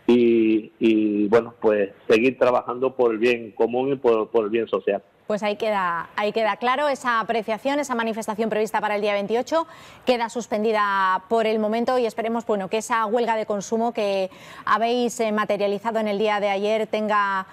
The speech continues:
Speaker 2: de alguna manera su, su repercusión, que seguro que sí. Miguel Montenegro, muchísimas gracias como siempre por, por atender la llamada de este programa.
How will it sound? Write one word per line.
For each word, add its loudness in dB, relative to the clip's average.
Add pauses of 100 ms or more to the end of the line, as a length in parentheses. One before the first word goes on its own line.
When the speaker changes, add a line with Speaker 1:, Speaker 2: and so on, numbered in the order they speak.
(160)
Speaker 2:
de 2
alguna 0
manera -2
su, -2
su -4
repercusión, -2
que -6
seguro -2
que -6
sí. -8 (280)
Miguel 2
Montenegro, 0
muchísimas -2
gracias -4
como -2
siempre -2
por, 0
por 0
atender -2
la 0
llamada 0
de -2
este -8
programa. -2